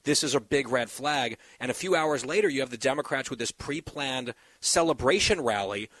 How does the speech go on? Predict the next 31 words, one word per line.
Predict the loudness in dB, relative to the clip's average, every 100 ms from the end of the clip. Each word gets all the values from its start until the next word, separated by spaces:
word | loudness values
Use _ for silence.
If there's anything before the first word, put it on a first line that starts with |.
| _
literally | -4 4 6 6 4 4 2
on | 2 2 2 0 -8 _ _ _
inflation, | -4 -2 0 2 2 0 -4 -12 _ _ _ _ _ _
at | -2 -2 2
the |
White | 2 2 2
House. | 0 -2 -2 -4 -6 _
I | -10
mean, | -6 -6 0
it | 0 2
was, | 2 2 2 -2 -2 -2 -2
<laughs> | -4 -8 -8
I | -4
mean, | -4 -4
from | -2
a | 0
political | 2 2 2 0
perspective, | -2 0 -2 -2 -4 -6 -12 -20 _ _ _
pretty | 0 2 2
breathtaking. | 2 2 2 0 -2 -2 -4 -6
And, | -8
it, | -6
I | -4
mean, | -4 -6
sh-, | -4 -2 -2
fish | 0 4 4
in | 4
a | 2
barrel | 2 2 4 4
for | 2
Republicans. | -2 -2 0 0 -2 -8 -16